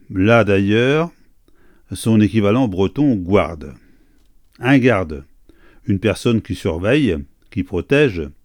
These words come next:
Il est masculin, on peut avoir aussi dans ce sens-là une garde, le féminin. Une garde, toujours au féminin. Une institution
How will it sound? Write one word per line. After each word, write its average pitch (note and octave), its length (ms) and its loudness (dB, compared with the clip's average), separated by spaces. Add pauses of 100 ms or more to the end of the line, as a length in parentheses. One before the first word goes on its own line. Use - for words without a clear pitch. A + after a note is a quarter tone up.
(720)
Il F#2+ 180 -4
est F2+ 360 0
masculin, G2 720 -2 (640)
on F#2 60 -8
peut F#2 220 -2
avoir F2 300 -2
aussi F2+ 260 -4
dans A2+ 120 -2
ce F2+ 120 -8
sens-là F#2 720 -4 (520)
une C3 320 4
garde, A2+ 520 0 (140)
le F#2+ 160 -4
féminin. F#2 380 -2 (1120)
Une E3 280 2
garde, D#2+ 480 -2 (680)
toujours D#3+ 340 0
au B2 60 -2
féminin. E2+ 500 -2 (1200)
Une C#3 200 6
institution G#2 720 -4